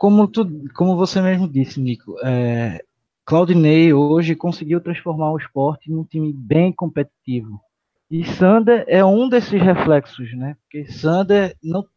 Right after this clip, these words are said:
não vinha, não jogou bem ano passado e também não vinha jogando bem no início desse ano. É, com, com a chegada de Claudinei, Sander passou a ser um dos melhores jogadores do Sport.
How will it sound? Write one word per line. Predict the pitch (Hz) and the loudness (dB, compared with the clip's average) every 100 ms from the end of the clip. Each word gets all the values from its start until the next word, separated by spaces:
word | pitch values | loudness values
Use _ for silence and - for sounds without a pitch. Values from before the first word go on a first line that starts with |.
| - | -8
não | 175 185 | -6 -6
vinha, | 143 214 233 185 | -6 -4 -4 -4
não | 190 220 | -4 0
jogou | 233 202 208 | 0 0 0
bem | 151 170 180 202 | 0 0 -2 -2
ano | 180 170 | -4 -6
passado | - 139 127 143 156 160 180 _ _ _ _ | -4 -6 0 2 2 0 -6 _ _ _ _
e | 185 | -8
também | 202 208 196 | -4 0 0
não | 202 220 | 0 -2
vinha | 160 190 208 | -2 -2 -2
jogando | 202 180 196 196 | -2 -4 -4 -6
bem | 151 156 160 180 175 _ _ | -4 -6 -6 -12 -18 _ _
no | 175 | -10
início | 175 175 170 160 | -8 -6 -8 -12
desse | 160 196 | -10 -4
ano. | 190 131 120 113 _ _ _ _ _ - | -2 -2 -4 -10 _ _ _ _ _ -12
É, | 127 127 | -8 -8
com, | - 214 269 _ - | -4 -2 -2 _ -2
com | 220 | 0
a | |
chegada | 226 226 190 185 | 2 2 2 2
de | 175 | 0
Claudinei, | 170 170 165 156 151 170 | -2 0 0 0 -2 -4
Sander | - 175 185 190 | -6 -4 -2 0
passou | 202 190 - 160 170 | -2 -2 -4 -4 -2
a | 170 | -4
ser | 180 - 165 175 180 | -6 -4 -2 -2 -4
um | 180 | -8
dos | 170 | -6
melhores | 185 180 170 160 196 | -2 0 2 2 0
jogadores | 208 202 196 147 160 170 | 0 0 0 0 -4 -4
do | 190 | -8
Sport. | - 131 127 | -8 -4 -4